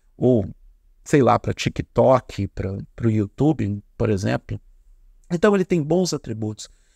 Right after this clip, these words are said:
Uma bateria de cinco mil e quinhentos miliamperes, que é necessária, uma vez que esse smartphone também trabalha com I A e tem as suas pitadas de, de processamento neural,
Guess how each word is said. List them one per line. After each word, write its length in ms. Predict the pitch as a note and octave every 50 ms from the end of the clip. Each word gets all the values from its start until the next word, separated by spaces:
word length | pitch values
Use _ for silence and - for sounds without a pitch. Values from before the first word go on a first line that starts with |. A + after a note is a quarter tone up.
| _ _
Uma 160 | - E3+ F#3
bateria 380 | F3+ F3+ F3+ - F3+ F3 F#3+ F#3
de 120 | D#3+ D#3+
cinco 340 | D3 - - F#3 F3+ - E3
mil 160 | E3 E3 E3
e 20 | E3
quinhentos 360 | - E3 D#3 D#3 D3 - -
miliamperes, 680 | D3 C#3+ C#3 C3 - - - C3+ C#3 C3+ C3 - - - _ _ _ _ _ _ _
que 100 | - F3+
é 60 | E3
necessária, 720 | E3+ E3 D3+ - - C#3+ - - - F3 E3 D#3+ D#3+ D3+
uma 180 | C3+ C3 C3 B2
vez 240 | B2+ C#3+ D3 - -
que 120 | - D3
esse 220 | D3 D#3 - - C3
smartphone 500 | B2 B2+ B2 A#2+ - - - C3 B2+ A#2+
também 320 | - B2+ A#2+ A#2+ A#2+ A#2
trabalha 480 | - B2+ A#2+ G#2+ A#2 A2 A2 G#2+ G#2+ -
com 220 | - A#2+ A#2 A#2+
I 120 | A#2+ A#2
A 160 | A#2+ C3 C#3+ B2
e 100 | G#2 G#2+
tem 240 | - - B2+ C3
as 80 | B2+ -
suas 200 | - - A2+ -
pitadas 560 | - - A2 - A2+ A2 A2 A2 G#2+ - - _ _ _ _ _ _ _ _ _ _ _
de, 640 | D#3+ D3 - C#3 C3+ C3+ C3 C3 C3 C3 - - - - - - _ -
de 300 | A2 G2 A#2 B2 B2+ B2
processamento 920 | - - C3 B2 - C3 - C3 B2+ C3 C3 B2+ - - C3 B2+ B2+ - _ _ _
neural, 960 | - D3 E3 F#3 G#3 G#3+ G3+ G3 F3 D#3 C#3+ C3+ C#3+ D3+ E3+ F3+ F#3+ G3+ G3